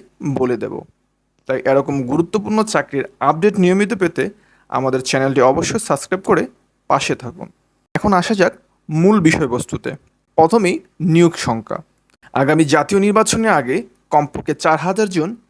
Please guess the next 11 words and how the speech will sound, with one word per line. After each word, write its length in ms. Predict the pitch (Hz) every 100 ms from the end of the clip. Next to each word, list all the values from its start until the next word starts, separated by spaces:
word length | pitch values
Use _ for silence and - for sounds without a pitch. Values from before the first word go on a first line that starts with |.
| _ -
সহকারী 500 | 190 190 202 190 160 - _
উপপরিদর্শক 760 | 185 226 214 214 214 208 240 233 -
এএসআই 340 | 147 147 - 147
নিয়োগের 380 | 147 190 214 214
পরিকল্পনা 480 | 208 208 226 220 220
রয়েছে। 340 | 160 123 123 - - _ _ _ _ _ 139
এর 120 | 165
মধ্যে 320 | 214 208 165 - - - _
দুই 180 | 131 156
হাজার 340 | 127 165 180 214
জন 160 | 202